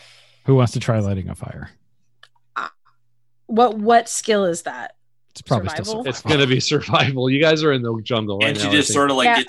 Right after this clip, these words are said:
Speaker 4: some twigs and shoot your blaster at it? Wouldn't that
Speaker 3: You,
Speaker 4: work?
Speaker 2: Okay.
Speaker 3: I suppose.
Speaker 2: I'll do
Speaker 1: Yeah.
Speaker 2: s-, I'll, I'll s-, I,
Speaker 4: I'll light
Speaker 2: I'm,
Speaker 4: you a
Speaker 2: I'm
Speaker 4: fire.
Speaker 2: scared. I'm scared too. So, uh, Rico's gonna do it.
Speaker 4: I'll do it.
Speaker 3: All right.
Speaker 4: Yeah.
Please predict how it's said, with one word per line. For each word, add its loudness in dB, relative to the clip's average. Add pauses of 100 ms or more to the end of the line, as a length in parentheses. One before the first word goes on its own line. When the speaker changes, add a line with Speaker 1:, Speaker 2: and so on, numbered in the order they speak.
(100)
Speaker 4:
some -20
twigs -2
and -6
shoot -4
your -2
blaster -2
at 0
it? -4
Wouldn't -6
that 4
Speaker 3:
You, 6
Speaker 4:
work? -2 (180)
Speaker 2:
Okay. -2
Speaker 3:
I 4
suppose. 2 (120)
Speaker 2:
I'll 2
do 2
Speaker 1:
Yeah. 2
Speaker 2:
s-, -4
I'll, 4
I'll 4
s-, -6 (580)
I, 2
Speaker 4:
I'll 0
light 4
Speaker 2:
I'm, 4
Speaker 4:
you 4
a 0
Speaker 2:
I'm 4
Speaker 4:
fire. -2
Speaker 2:
scared. 4 (480)
I'm 0
scared 2
too. -2
So, 2
uh, -2 (580)
Rico's 0
gonna -2
do -8
it. -12 (960)
Speaker 4:
I'll -2
do 2
it. -4 (300)
Speaker 3:
All -8
right. -8 (440)
Speaker 4:
Yeah. -2